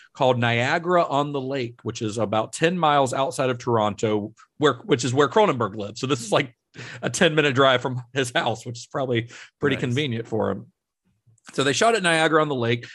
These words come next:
Speaker 1: It was shot almost entirely on location there, uh, with only a small number of scenes shot on a soundstage, one of which, uh, was the little girl's room that catches on fire in Johnny's first vision.
Speaker 2: Hmm.
Speaker 1: So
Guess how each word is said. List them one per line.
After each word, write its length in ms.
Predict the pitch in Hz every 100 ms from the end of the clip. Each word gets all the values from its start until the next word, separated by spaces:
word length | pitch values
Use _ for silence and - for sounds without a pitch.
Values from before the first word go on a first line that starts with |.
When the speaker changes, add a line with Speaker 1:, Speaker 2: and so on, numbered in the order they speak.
| -
Speaker 1:
It 60 | -
was 100 | 147
shot 240 | - 180
almost 440 | 175 175 233 226 -
entirely 640 | 156 120 147 185 202 165
on 180 | 147 143
location 720 | 131 120 131 143 123 104 - _ - - _ -
there, 520 | 113 113 107 104 110
uh, 100 | 117
with 140 | 117 160
only 200 | 220 220
a 60 | 196
small 260 | 165 151
number 280 | 147 135 127
of 80 | 120
scenes 240 | 123 117
shot 240 | 117 120 113
on 120 | 110
a 40 |
soundstage, 800 | 104 113 104 98 - 101 101 95 - - _ -
one 400 | 156 147 233 294
of 180 | 190 127
which, 580 | 120 120 120 120 - - -
uh, 280 | 120 110 117
was 540 | 107 117 117 117 110
the 100 | 113
little 300 | 110 117 120
girl's 340 | 113 110 107
room 280 | 113 143 165
that 120 | 135
catches 400 | - 110 110 113
on 220 | 120 107 104
fire 580 | - 123 123 120 120
in 340 | 123 113 110 104
Johnny's 560 | 110 107 104 101 - _ -
first 420 | 123 120 120 -
vision. 640 | 123 123 151 120 90 78 - _ _ _ _
Speaker 2:
Hmm. 440 | 113 107 95 92 90 _
Speaker 1:
So 340 | - 175 131